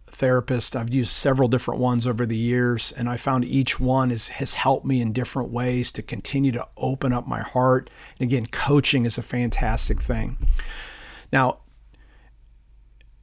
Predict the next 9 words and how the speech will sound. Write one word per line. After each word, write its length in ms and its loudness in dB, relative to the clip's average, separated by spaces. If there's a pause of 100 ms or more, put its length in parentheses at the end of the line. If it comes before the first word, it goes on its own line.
(160)
if 100 -2
I 100 6
can 180 2
be 160 6
of 100 4
any 160 4
service 560 0
to 120 -2
you, 460 2